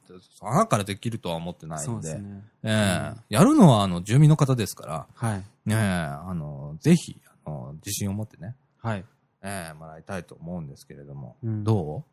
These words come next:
Speaker 1: う？
Speaker 2: そうですね。僕も基本的にはそう思う、思いますね。ただ、
Speaker 1: うん。
Speaker 2: なかなかやっぱ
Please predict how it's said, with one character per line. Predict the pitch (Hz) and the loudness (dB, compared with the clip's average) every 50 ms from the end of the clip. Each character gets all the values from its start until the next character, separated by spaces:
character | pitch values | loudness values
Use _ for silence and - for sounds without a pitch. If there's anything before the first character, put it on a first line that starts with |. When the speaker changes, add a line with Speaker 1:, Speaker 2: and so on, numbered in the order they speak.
| _ | _
Speaker 1:
う？ | _ - - - - - - - _ _ _ _ | _ -20 -18 -16 -16 -16 -18 -20 _ _ _ _
Speaker 2:
そ | - - - - - 156 147 143 | -8 -6 -4 -2 2 2 4 4
う | 123 | 2
で | 107 | 2
す | - 135 | 2 2
ね。 | 135 | 2
僕 | 143 147 | 2 2
も | 151 123 | 2 2
基 | 117 - | 0 2
本 | - 147 156 156 156 | 2 4 4 4 4
的 | 147 151 147 151 | 2 0 -2 -2
に | 139 | -2
は | 123 110 | -2 -4
そ | - - 123 120 120 117 117 117 117 120 - 196 - _ _ _ _ _ _ - | -4 -6 -4 -4 -2 -2 -2 -2 -4 -6 -8 -10 -16 _ _ _ _ _ _ 2
う | |
思 | 131 127 131 127 120 113 | 4 6 6 6 4 2
う、 | 107 98 - - _ _ _ - | -2 -4 -8 -14 _ _ _ -2
思 | 123 123 123 | 0 2 2
い | 117 | 2
ま | 117 117 113 | 2 0 -2
す | - - 110 | -2 -4 -4
ね。 | 110 107 101 - - - | -4 -4 -6 -8 -6 -2
た | 120 101 | 0 0
だ、 | - - 98 95 | 2 2 2 0
Speaker 1:
う | 92 | -2
ん。 | 92 90 87 - 101 - - - - _ _ _ _ _ _ _ _ _ _ _ _ _ _ _ _ _ _ _ _ _ _ _ _ _ _ _ _ _ _ _ _ - | -2 -4 -6 -8 -10 -12 -16 -20 -20 _ _ _ _ _ _ _ _ _ _ _ _ _ _ _ _ _ _ _ _ _ _ _ _ _ _ _ _ _ _ _ _ -6
Speaker 2:
な | 151 | -2
か | 139 175 | 0 2
な | 180 180 | 2 2
か | 160 | 2
や | 151 165 | 2 2
っ | - | 6
ぱ | - 170 143 127 | 10 10 10 10